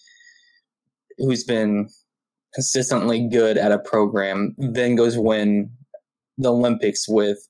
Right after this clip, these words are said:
by far one of the best teams since the Dream Team, the Redeem Team, they called them. And, uh,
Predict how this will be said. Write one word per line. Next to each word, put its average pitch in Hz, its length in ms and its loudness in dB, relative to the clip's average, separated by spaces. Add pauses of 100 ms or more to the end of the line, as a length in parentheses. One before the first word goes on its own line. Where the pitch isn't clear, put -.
(380)
by 120 280 -2
far 107 440 4
one 123 440 0
of 110 60 0
the 110 60 2
best 107 300 0
teams 110 320 -2
since - 160 -6
the 98 80 -4
Dream 123 260 0
Team, 98 320 -4 (460)
the 120 80 0
Redeem 117 360 0
Team, 101 360 -2 (360)
they 107 80 -2
called 104 260 -2
them. 101 200 -2 (1800)
And, 113 220 2
uh, 107 320 2